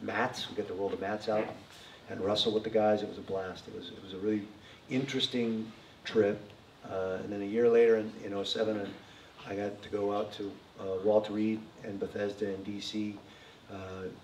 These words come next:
uh, the Fisher House is there. They take care of a lot of the caregivers, moms and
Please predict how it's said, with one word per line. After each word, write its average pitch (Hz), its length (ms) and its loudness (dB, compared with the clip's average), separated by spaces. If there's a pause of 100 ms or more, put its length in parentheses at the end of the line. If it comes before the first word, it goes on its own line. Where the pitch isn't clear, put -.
(260)
uh, 95 280 0
the - 100 -2
Fisher 117 360 2
House 117 340 8
is 104 100 -6
there. 113 400 10 (420)
They 110 120 2
take 113 220 0
care 113 200 6
of 101 80 4
a 101 40 2
lot 104 260 4
of 104 80 0
the 117 80 -4
caregivers, 127 680 4
moms 104 380 2
and 98 120 -6